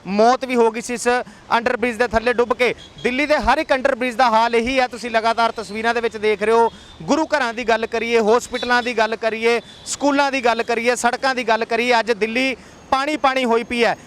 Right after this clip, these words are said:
ਜਿਹੜੀ ਦਿੱਲੀ ਕੁਝ ਦਿਨ ਪਹਿਲਾਂ ਪਾਣੀ ਨਾ ਹੋਣ ਕਾਰਨ ਜਿਹੜੀ ਆ ਮਾਰ ਚੱਲ ਰਹੀ ਸੀ ਗਰਮੀ ਦੇ ਕਾਰਨ, ਗਰਮੀ ਦੀ ਮਾਰ ਚੱਲ ਰਹੀ ਸੀ, ਲੇਕਿਨ ਦਿੱਲੀ ਦੇ ਲੋਕਾਂ ਨੂੰ ਇਹ ਨਹੀਂ ਪਤਾ ਸੀ ਕਿ ਜੇਕਰ ਪਾਣੀ ਦੀ ਕਮੀ ਦੂਰ ਹੋਊਗੀ ਤਾਂ ਇਸ ਹੱਦ ਤੱਕ ਦਿੱਲੀ ਦੇ ਵਿੱਚ ਕਹਿਰ ਆ ਜਾਏਗਾ।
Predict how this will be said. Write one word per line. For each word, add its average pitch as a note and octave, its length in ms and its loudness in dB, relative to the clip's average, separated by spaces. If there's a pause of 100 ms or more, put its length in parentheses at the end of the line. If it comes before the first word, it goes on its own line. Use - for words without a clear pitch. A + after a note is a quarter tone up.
(120)
ਜਿਹੜੀ B3+ 400 0
ਦਿੱਲੀ B3+ 440 0
ਕੁਝ B3 440 -2
ਦਿਨ C4 220 -2
ਪਹਿਲਾਂ B3 380 2
ਪਾਣੀ B3+ 540 0 (140)
ਨਾ A3+ 500 0 (120)
ਹੋਣ A3 260 0
ਕਾਰਨ A#3+ 320 0
ਜਿਹੜੀ A#3+ 220 0
ਆ B3 60 2
ਮਾਰ A3 280 2
ਚੱਲ A3 220 0
ਰਹੀ G#3+ 180 -2
ਸੀ A3+ 160 -6
ਗਰਮੀ G#3+ 340 0
ਦੇ A3+ 120 0
ਕਾਰਨ, A3 400 2 (360)
ਗਰਮੀ B3 260 0
ਦੀ C#4+ 80 -2
ਮਾਰ B3 240 0
ਚੱਲ A3 220 0
ਰਹੀ G#3+ 120 -4
ਸੀ, B3 80 -4
ਲੇਕਿਨ A#3+ 520 0 (340)
ਦਿੱਲੀ A3 220 0
ਦੇ C4 140 0
ਲੋਕਾਂ B3 300 0
ਨੂੰ B3+ 160 0
ਇਹ C#4 80 4
ਨਹੀਂ C#4 120 -2
ਪਤਾ A#3 260 2
ਸੀ A3 140 -6
ਕਿ B3 100 -6
ਜੇਕਰ A#3 300 2
ਪਾਣੀ A3+ 300 -2
ਦੀ A#3 100 -6
ਕਮੀ A#3 280 0
ਦੂਰ A3 240 0
ਹੋਊਗੀ A3 500 2 (300)
ਤਾਂ B3 140 4
ਇਸ C4 200 0
ਹੱਦ G#3 280 0
ਤੱਕ B3+ 180 0
ਦਿੱਲੀ A3+ 220 -4
ਦੇ A3+ 100 0
ਵਿੱਚ A#3 420 0 (380)
ਕਹਿਰ B3+ 260 2
ਆ A#3+ 140 2
ਜਾਏਗਾ। G#3 340 2